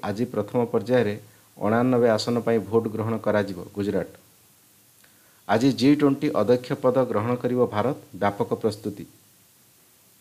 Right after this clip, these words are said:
ଦେଶରେ ଉଲ୍ଲେଖନୀୟ ଭାବେ ହ୍ରାସ ପାଇଲା ମୃତ୍ୟୁହାର। ଏମ୍ ଏମ୍ ଆର୍ ପାଇଁ ଜାତୀୟ, ଅ, ସ୍ୱାସ୍ଥ୍ୟ ନୀତି ଲକ୍ଷ୍ୟ ହାସଲ କଲା ଭାରତ।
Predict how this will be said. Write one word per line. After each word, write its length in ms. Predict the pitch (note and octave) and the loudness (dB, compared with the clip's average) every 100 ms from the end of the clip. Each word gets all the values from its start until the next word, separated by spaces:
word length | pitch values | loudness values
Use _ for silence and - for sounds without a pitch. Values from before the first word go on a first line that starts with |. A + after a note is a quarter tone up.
| _ _ _ _ F#2+ | _ _ _ _ 0
ଦେଶରେ 360 | A2+ A#2 D3+ | 2 4 2
ଉଲ୍ଲେଖନୀୟ 580 | D3 A2+ A#2 B2+ C#3 C3+ | 4 4 4 2 2 0
ଭାବେ 280 | B2+ B2 C3 | 2 2 -2
ହ୍ରାସ 300 | A#2 G2+ - | -2 -2 -2
ପାଇଲା 300 | B2+ B2+ B2+ | 0 0 0
ମୃତ୍ୟୁହାର। 600 | A#2 G2+ - B2+ A2 C3 - - _ _ _ _ _ _ _ | 0 -4 -2 -2 -2 -4 -8 -20 _ _ _ _ _ _ _
ଏମ୍ 200 | A#2+ B2+ | 4 6
ଏମ୍ 220 | C#3 C#3+ C#3+ - - _ _ - | 6 6 2 -4 -20 _ _ -2
ଆର୍ 260 | B2 C3+ C3+ - - - | 2 2 2 -10 -6 2
ପାଇଁ 360 | B2+ A#2 B2 | 2 2 -2
ଜାତୀୟ, 320 | G2 G#2 - | -2 -2 2
ଅ, 60 | C3 B2+ - - F2+ | 0 0 -8 -8 -6
ସ୍ୱାସ୍ଥ୍ୟ 460 | F2 - G#2+ - C3+ | -6 -4 -4 0 0
ନୀତି 260 | B2+ B2+ B2+ | 0 0 0
ଲକ୍ଷ୍ୟ 300 | G#2 - A#2+ | 0 0 -4
ହାସଲ 340 | A#2 B2 A2+ | -4 -2 -2
କଲା 200 | A2+ A2+ | 2 0
ଭାରତ। 300 | G2+ G2 F2 | 2 0 -2